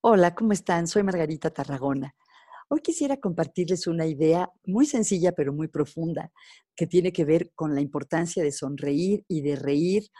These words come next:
aún en épocas difíciles. Claro, como he dicho en otras ocasiones, si están enfrentando una cosa realmente grave en su familia o con ustedes mismos, pues obviamente no es momento de reír. Pero si están aburridos o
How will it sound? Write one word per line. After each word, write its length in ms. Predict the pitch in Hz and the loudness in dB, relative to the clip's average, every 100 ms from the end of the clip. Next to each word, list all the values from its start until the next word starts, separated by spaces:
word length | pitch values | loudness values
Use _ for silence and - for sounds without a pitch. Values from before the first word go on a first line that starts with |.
| _ _ - | _ _ -2
aún 260 | 180 214 | 2 2
en 100 | 214 | 4
épocas 400 | 175 165 139 151 | 2 0 -4 -4
difíciles. 680 | 135 - 143 - - 143 - _ _ _ | -4 -10 -10 -8 -10 -12 -16 _ _ _
Claro, 320 | - 180 165 151 | -2 0 0 -2
como 160 | 151 | 0
he 60 | 156 | 0
dicho 180 | 147 156 | 0 -4
en 60 | |
otras 260 | 143 151 143 | -6 -6 -8
ocasiones, 520 | - 139 180 185 147 | -6 -4 -2 -4 -6
si 80 | 131 | -10
están 280 | - 139 147 | -4 -2 -2
enfrentando 560 | 147 131 131 135 143 | -4 -8 -6 -4 -4
una 140 | 139 135 | -4 -6
cosa 300 | - 135 139 | -10 -10 -6
realmente 500 | 135 139 139 139 135 | -4 -2 -2 -4 -4
grave 460 | 147 160 170 139 - _ _ _ _ | 0 2 2 -2 -4 _ _ _ _
en 120 | 147 | -4
su 140 | 131 156 | -4 -8
familia 500 | 127 135 147 156 143 | -6 -4 -2 -2 -4
o 40 | - | -6
con 160 | 131 | -10
ustedes 380 | 131 - 143 139 | -8 -4 -4 -4
mismos, 300 | 143 139 147 | -4 -4 -6
pues 180 | 139 - | -8 -4
obviamente 500 | 147 147 139 135 135 | 0 0 0 -2 -2
no 100 | 131 | -4
es 80 | 135 | -4
momento 400 | 135 135 123 139 | -4 -4 -6 -8
de 100 | 131 | -6
reír. 360 | 143 185 175 - - - _ _ | -2 -2 -2 -6 -20 -20 _ _
Pero 200 | - 175 | 0 0
si 200 | 175 - | 0 0
están 580 | 208 - 226 240 247 254 - - _ _ - | -2 0 -2 0 0 -2 -6 -20 _ _ -6
aburridos 880 | 240 247 214 185 170 190 185 180 - | -2 0 0 -2 0 0 0 -2 -2
o 280 | 202 196 | 0 -2